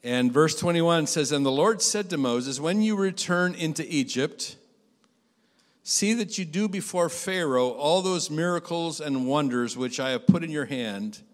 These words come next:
but I will make him stubborn and harden his heart, so that he will not let the people go.'" How would you like to hear that? "I'm gonna send you to Pharaoh, and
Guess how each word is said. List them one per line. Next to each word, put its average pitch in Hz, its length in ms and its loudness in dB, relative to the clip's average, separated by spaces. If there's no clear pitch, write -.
but 123 100 -4
I 156 140 4
will 220 140 2
make 190 200 -2
him 165 100 -4
stubborn 170 560 0
and 131 140 -2
harden 147 380 -2
his 131 160 -4
heart, 95 500 -6
so 135 200 -4
that 127 120 -2
he 131 100 -4
will 123 160 -2
not 120 200 -2
let 117 160 -4
the 104 60 -12
people 98 280 -10
go.'" 87 320 -14
How 123 80 -6
would 135 100 -6
you 127 60 -10
like 127 160 -6
to 107 80 -14
hear 113 160 -6
that? 104 280 -6
"I'm - 60 -16
gonna 127 160 -8
send 147 320 -6
you 143 100 -6
to 120 140 -10
Pharaoh, 120 480 -4
and 98 320 -10